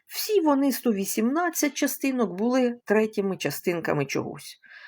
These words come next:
Ото їх одна третя додати одна третя, і так додавали сто вісімнадцять разів. Зрозуміли. Сорок дев'ять на десять теж не ділиться, остання цифра має бути нуль.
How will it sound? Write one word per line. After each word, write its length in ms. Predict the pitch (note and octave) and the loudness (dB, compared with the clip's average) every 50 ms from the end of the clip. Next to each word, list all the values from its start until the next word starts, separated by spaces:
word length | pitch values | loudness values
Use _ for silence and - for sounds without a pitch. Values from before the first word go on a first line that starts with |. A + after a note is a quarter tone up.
| - - | -16 -12
Ото 300 | - C#3+ - - D#3 D3 | -10 -8 -4 -2 0 0
їх 220 | C#3 C3+ C3 - - | 0 -2 -2 -2 -2
одна 240 | C3+ C#3+ C#3+ D3+ D#3 | -4 -2 -2 -4 -2
третя 360 | - F#3 D#3+ D3+ D#3 - D#3+ | 2 2 2 4 2 0 0
додати 380 | D3+ D#3 D3+ D#3+ D3+ - - | 0 0 0 0 -2 0 0
одна 240 | D3+ D3 C#3+ C#3+ C#3+ | -2 -2 0 -2 -4
третя, 420 | C#3+ - E3+ F3 E3+ D#3+ D#3+ - D#3 | -2 0 2 2 2 2 2 0 -4
і 80 | D3 | -4
так 200 | C#3+ - E3+ E3 | -2 -4 -4 -2
додавали 480 | D3+ D3+ D3 D3+ D#3 E3 F3 E3+ D3+ D3+ | -2 -2 0 0 2 2 2 2 2 0
сто 180 | - - D#3+ | -2 -2 -2
вісімнадцять 640 | D3+ C#3+ C#3 - C#3+ C#3 C3 - - - - - - | -2 -2 -2 -2 -2 -2 -2 -2 -4 -6 -8 -8 -8
разів. 380 | - D#2+ - - - - - _ _ _ _ _ _ _ _ _ _ | -8 -8 -8 -10 -12 -16 -18 _ _ _ _ _ _ _ _ _ _
Зрозуміли. 580 | - E3+ A#3 A#3 F#3+ E3 D#3 - - - - - - | -2 2 4 4 4 2 -2 -4 -6 -10 -14 -16 -16
Сорок 360 | - - - E4 E4 C4+ A#3 | -6 0 2 4 4 4 4
дев'ять 340 | G#3 A#3+ B3 A#3 A#3 A3+ - | 6 6 6 6 4 2 2
на 100 | G3+ F3+ | 0 0
десять 340 | E3+ F#3+ G3 - - - - | 0 0 0 0 -4 -4 -2
теж 220 | - - - - | -4 -4 -4 -4
не 100 | - D#3+ | -4 -6
ділиться, 560 | D#3 E3 G3+ A#3 A#3+ A#3+ A#3+ A#3+ - A#3 A#3 A#3+ - - - - - - - - - | -2 2 2 4 4 4 2 2 0 0 0 -2 -4 -12 -18 -18 -16 -16 -16 -8 -6
остання 380 | D3 - - D#3+ D3+ D3+ D3+ | -6 -2 2 2 2 2 0
цифра 340 | C#3+ - - - - - D#3+ | 0 0 -2 -2 0 0 0
має 260 | D#3 D#3 D#3+ D#3+ D#3 | 0 2 4 4 4
бути 280 | D#3 D#3+ D#3 - - D#3+ | 2 0 0 2 2 2
нуль. 260 | D#3 C3+ A#2 - - | 2 2 -4 -6 -10